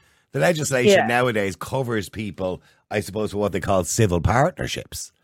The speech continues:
Speaker 2: Yeah. But then, as you say, you have to go down the route of proving that you're together and then proving this. And, you know, like, when it does come to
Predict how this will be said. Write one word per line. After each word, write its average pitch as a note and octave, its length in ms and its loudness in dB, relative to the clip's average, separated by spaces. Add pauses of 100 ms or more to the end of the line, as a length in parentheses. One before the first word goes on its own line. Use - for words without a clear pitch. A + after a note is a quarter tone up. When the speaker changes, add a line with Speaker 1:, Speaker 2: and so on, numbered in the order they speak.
(760)
Speaker 2:
Yeah. F3+ 240 0 (560)
But E4+ 120 2
then, F#4+ 200 2
as D4 140 0
you B3+ 160 -2
say, D#4+ 140 0
you C4+ 120 0
have A#3 180 0
to - 80 -20
go A3+ 120 2
down A#3 320 0
the G3+ 100 -6
route A3 260 -4
of E3+ 200 -10
proving F3+ 680 0
that F#3 220 -2
you're F#3 120 -6
together E3+ 560 -2
and D3 140 -6
then C#3 280 -8
proving F3 580 -4
this. D#3 180 -2 (160)
And, D#3 180 -4 (580)
you B3 140 0
know, E3+ 460 0
like, G3 280 0
when G3+ 340 0
it F3+ 120 -6
does B3+ 280 -2 (140)
come G#3 240 -4
to E3+ 280 0